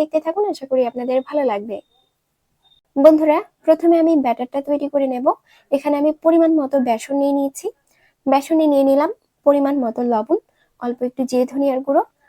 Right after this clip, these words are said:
আর অল্প একটু লাল লঙ্কার গুঁড়ো। এখন বন্ধুরা, অল্প অল্প জল দিয়ে এই বেসনটাকে খুব ভালো মতো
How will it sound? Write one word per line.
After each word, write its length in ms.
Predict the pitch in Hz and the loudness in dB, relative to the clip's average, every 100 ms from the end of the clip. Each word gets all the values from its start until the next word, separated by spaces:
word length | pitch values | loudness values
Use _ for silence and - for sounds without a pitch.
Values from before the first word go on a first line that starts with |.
| _ - | _ -10
আর 240 | 226 226 220 - 285 | -6 -6 -6 -6 -6
অল্প 160 | 302 311 | -2 -2
একটু 140 | 311 392 | 0 0
লাল 140 | 370 226 | 2 0
লঙ্কার 320 | 208 208 - 214 | -4 -10 -8 -4
গুঁড়ো। 180 | 226 220 - _ _ _ _ - - - 269 | -4 -4 -10 _ _ _ _ -20 -20 -14 -4
এখন 140 | 302 285 | -2 2
বন্ধুরা, 300 | 320 320 311 415 _ 254 | 2 2 -2 -4 _ -8
অল্প 140 | 254 247 | -6 -4
অল্প 140 | 262 277 240 | -2 -2 0
জল 160 | 254 240 | 0 0
দিয়ে 120 | 285 339 254 | 0 0 -2
এই 80 | 240 214 | -4 -6
বেসনটাকে 540 | 220 247 247 247 381 - _ _ | -8 -12 -14 -12 -12 -12 _ _
খুব 120 | - 320 311 | -6 -4 0
ভালো 140 | 311 | 2
মতো 200 | 302 302 | 2 2